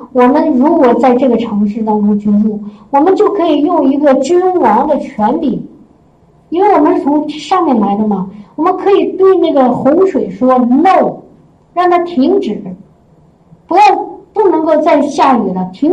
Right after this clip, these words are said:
止下雨。然后弟兄姐妹就操练，真的是很得胜。哦，原来我记得曹，曹弟兄家，他们那有几天一直在下雨，去年好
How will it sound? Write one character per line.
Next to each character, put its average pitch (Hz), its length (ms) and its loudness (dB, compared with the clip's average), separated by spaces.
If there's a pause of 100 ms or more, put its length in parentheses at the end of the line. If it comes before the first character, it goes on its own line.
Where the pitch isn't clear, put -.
止 - 320 -4
下 220 240 -2
雨。 185 60 -6 (520)
然 294 160 2
后 320 80 0
弟 359 80 0
兄 349 160 0
姐 269 100 0
妹 285 220 2
就 254 120 2
操 277 260 0
练， 277 400 -2 (180)
真 339 220 -2
的 285 120 0
是 220 280 -4 (360)
很 220 200 -2
得 208 220 -2
胜。 262 180 2 (640)
哦， 269 100 2 (200)
原 262 140 2
来 269 140 2
我 247 60 0
记 269 180 -6
得 233 320 -2
曹， 233 300 -2
曹 233 180 -4
弟 254 80 -2
兄 247 180 2
家， 226 320 -2 (320)
他 233 120 -6
们 247 120 0
那 254 140 2 (160)
有 226 180 0
几 220 160 -4
天 233 300 -4
一 285 140 -4
直 240 120 -2
在 294 140 2
下 247 240 -2
雨， 196 60 -6 (100)
去 - 220 -6
年 190 220 -2
好 175 120 -12